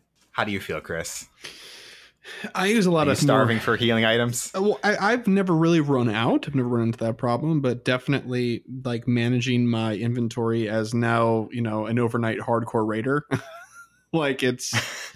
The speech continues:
Speaker 1: <laughs>
Speaker 2: it's become, uh, kind of difficult. Um, I, I have been running lower on some of the higher tier, higher quality healing items, but pretty much what I do now is to just go through them and not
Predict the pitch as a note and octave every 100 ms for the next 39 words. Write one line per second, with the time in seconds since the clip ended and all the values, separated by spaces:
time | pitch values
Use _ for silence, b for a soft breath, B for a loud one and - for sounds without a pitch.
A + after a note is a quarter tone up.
0 | B B C3 B2 - - A#2+ A#2+ A#2+ A#2
1 | A2+ - B2+ A2+ A2 G#2+ G#2 - D3+ G3+
2 | C4 C#4+ D3 F#2+ - _ _ A2 A2 G#2+
3 | A2 A2+ B2 C#3 B2 B2 A#2 A#2 A#2 A2+
4 | A2+ A#2 - A2 G#2+ - A2 G#2+ G#2 -
5 | A2 A2 A2 G#2+ b b b b - -
6 | A#2+ A2+ A2 A2 A#2+ A2 A2 - G#2+ G#2
7 | G2+ G#2+ - D3 C3 A#2+ A2 A2+ G#2+ G#2+
8 | - G3 F3 - C#3+ B2+ A#2+ A#2 A2 A#2
9 | G#2+ G2+ G2+ - - A#2+ A#2+ A2+ - A2+
10 | - A#2 A2+ B2 A2+ G2+ G2+